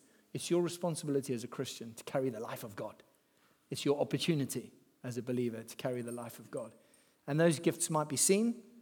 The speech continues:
or they might never be seen, other than one or two individuals. It might be encouragement that is timely, okay? It might be quiet serving,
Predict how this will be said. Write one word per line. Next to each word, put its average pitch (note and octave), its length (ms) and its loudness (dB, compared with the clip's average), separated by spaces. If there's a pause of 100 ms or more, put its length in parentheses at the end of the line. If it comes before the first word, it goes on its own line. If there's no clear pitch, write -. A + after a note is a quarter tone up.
(360)
or C#3 80 -6
they C3+ 80 2
might C#3 220 2
never D3+ 180 4
be C#3+ 100 0
seen, A2 380 -4 (140)
other C3 200 -4
than B2+ 200 -2
one C3+ 160 -2
or C3+ 60 -2
two C3+ 180 -4
individuals. A#2+ 500 -6
It C#3 80 -6
might C#3 240 -2
be B2+ 140 -2
encouragement B2+ 760 -2
that G#2 140 -10
is A#2 100 -10
timely, A#2 560 -6 (600)
okay? C#3+ 300 -2 (440)
It B2 120 -4
might C3 200 0
be C3 100 -2
quiet C#3+ 480 0
serving, A2 680 -2